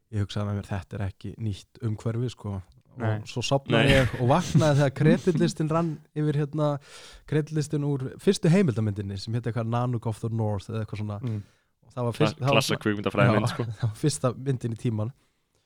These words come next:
Speaker 1: Og já, þá fór ég bara. Og svo fór ég í ensku,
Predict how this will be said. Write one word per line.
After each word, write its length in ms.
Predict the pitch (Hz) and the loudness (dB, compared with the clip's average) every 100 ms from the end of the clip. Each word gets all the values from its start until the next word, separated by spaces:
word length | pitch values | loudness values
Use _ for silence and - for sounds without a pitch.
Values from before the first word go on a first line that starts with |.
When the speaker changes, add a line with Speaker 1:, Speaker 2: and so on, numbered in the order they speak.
| _ _ 123 | _ _ -4
Speaker 1:
Og 420 | 120 117 123 110 | 0 2 2 2
já, 80 | 170 117 | 0 0
þá 120 | - | -2
fór 320 | 135 160 190 107 | -4 0 0 0
ég 40 | |
bara. 200 | 101 95 - _ | -6 -10 -14 _
Og 40 | 110 | -8
svo 200 | - 139 | -2 0
fór 240 | 135 127 | 0 0
ég 160 | 117 110 | 2 0
í 120 | 113 107 110 | 0 0 0
ensku, 640 | 127 185 208 - - 214 | 0 0 -2 -8 -6 -2